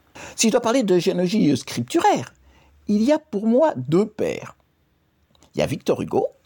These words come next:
pour le côté romantique des images qui sont associées à l'océan, mais aussi Roger Vercel, je ne sais pas si vous le connaissez, c'est un écrivain breton de la mer qui fait vivre par son œuvre les marins et les pêcheurs de son coin de France. Et je pense que Vercel,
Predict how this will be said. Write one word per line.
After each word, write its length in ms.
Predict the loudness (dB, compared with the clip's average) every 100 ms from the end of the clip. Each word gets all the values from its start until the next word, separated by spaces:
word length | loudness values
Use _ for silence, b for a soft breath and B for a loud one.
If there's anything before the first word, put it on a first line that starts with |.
| _
pour 140 | -4
le 60 | -2
côté 320 | -4 -4 -4
romantique 560 | -2 -2 -4 -4 -6 -4
des 220 | -4 0
images 300 | 0 0 -4
qui 100 | -10
sont 200 | -8 -6
associées 420 | -4 -4 -4 -2
à 60 | -2
l'océan, 420 | -2 -2 -2 -2 B B B -2
mais 140 | 0
aussi 480 | 0 -2 0 0 0 B B B -6
Roger 400 | 0 0 2 0
Vercel, 560 | 0 -4 -2 0 0
je 40 | 0
ne 40 | -10
sais 140 | -18 -4
pas 100 | -2
si 140 | 0
vous 60 | -4
le 60 |
connaissez, 540 | -2 0 0 0 0 -2
c'est 140 | 0
un 80 | -2
écrivain 360 | -2 -2 0
breton 420 | 0 -2 -4 -6 -10 -6
de 120 | -2
la 120 | -2
mer 220 | 0 -2 -2 -6 B B B
qui 120 | -2
fait 220 | -2 2 2
vivre 460 | 2 0 0 -2
par 240 | -4 -6 -4
son 200 | -2 0
œuvre 220 | 0 0
les 140 | 0
marins 400 | 2 2 2 0
et 100 | 2
les 120 | 0
pêcheurs 400 | 0 -2 0 0
de 100 | 0
son 180 | -2 -2
coin 160 | 0 -2
de 60 |
France. 340 | -2 -2 -2 -4 B B B B B -2
Et 100 | -2
je 80 |
pense 300 | 2 2 2
que 120 | 0 0
Vercel, 640 | 2 0 -2 -2 0